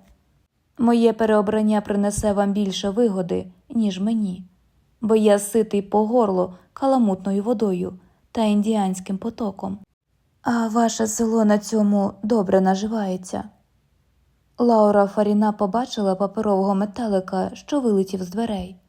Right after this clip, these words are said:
Цим видовищем змогла насолодитись тільки вона, бо охоронців зморило, і вони давно вже хропли у вестибюлі, обійнявши рушниці.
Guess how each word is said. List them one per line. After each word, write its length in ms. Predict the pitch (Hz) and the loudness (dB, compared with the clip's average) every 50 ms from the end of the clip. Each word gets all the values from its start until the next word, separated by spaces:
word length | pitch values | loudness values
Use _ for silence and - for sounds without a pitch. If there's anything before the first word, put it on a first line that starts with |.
| _ _ _ _ _ _ _ _ _ _ _ _ _ | _ _ _ _ _ _ _ _ _ _ _ _ _
Цим 300 | _ - - 233 220 214 | _ -2 0 2 2 4
видовищем 640 | 208 208 185 220 220 208 208 208 208 - 214 202 196 | 2 4 4 4 4 4 4 0 0 -2 -2 -2 -2
змогла 360 | 190 190 202 202 196 208 208 | -2 -2 -2 -2 0 0 0
насолодитись 920 | 196 196 190 190 190 202 190 190 190 180 220 214 214 - 196 185 185 - - _ _ _ _ _ | 0 0 -2 -2 -2 -4 -2 0 0 2 0 0 0 0 -2 -2 -4 -8 -18 _ _ _ _ _
тільки 400 | _ - 240 220 190 185 - 196 | _ -2 -2 -2 -2 -2 -4 -6
вона, 460 | 185 202 226 220 208 196 185 185 185 - _ _ _ _ _ _ _ | -4 -2 -2 -2 -2 -4 -4 -8 -12 -18 _ _ _ _ _ _ _
бо 280 | 233 214 233 220 214 208 | -2 2 4 4 4 4
охоронців 640 | 208 214 - 226 226 226 220 208 208 208 208 190 196 | 2 0 -2 0 2 2 2 2 2 0 -2 -4 -2
зморило, 600 | 196 202 202 196 196 220 240 240 226 202 196 202 | -2 0 0 0 0 0 0 2 2 2 2 0
і 200 | 196 - 226 220 | 0 0 0 0
вони 260 | 214 214 214 214 208 | 2 2 2 2 2
давно 360 | 190 214 208 202 208 214 208 | 2 2 2 2 2 2 2
вже 180 | 196 185 196 196 | 2 0 -2 -4
хропли 460 | 190 - 220 208 208 - 208 214 202 | -4 -4 -6 -6 -6 -4 -2 -2 0
у 80 | 196 | 0
вестибюлі, 800 | 190 190 190 190 - - 226 202 202 214 196 185 185 190 190 - - _ _ _ _ _ | 0 -2 -4 -4 -6 -8 -8 -4 -2 -2 -2 -2 -4 -8 -10 -12 -16 _ _ _ _ _
обійнявши 680 | 240 240 214 254 247 233 208 190 175 180 180 - 196 | -6 -4 -2 -2 -2 0 0 -2 -2 -4 -6 -6 -6
рушниці. 720 | 190 208 214 - - 214 190 185 185 185 - - - - | -6 -6 -8 -8 -8 -8 -8 -8 -8 -10 -14 -14 -14 -14